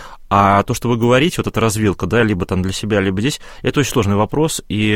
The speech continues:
э, на самом деле, мне кажется, это противоречие, на самом деле его нету.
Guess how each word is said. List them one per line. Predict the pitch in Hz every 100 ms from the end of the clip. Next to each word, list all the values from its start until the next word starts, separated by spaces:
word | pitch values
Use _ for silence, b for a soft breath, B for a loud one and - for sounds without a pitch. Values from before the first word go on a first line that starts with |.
| 92
э, | 101 101 98 - B B B
на |
самом | 101 131 131
деле, | 117 113
мне | 110
кажется, | 120 -
это | 110
противоречие, | 117 - 110 113 131 - 113
на | 107
самом | 104 113 110
деле | 110
его | 107
нету. | 110 92 - -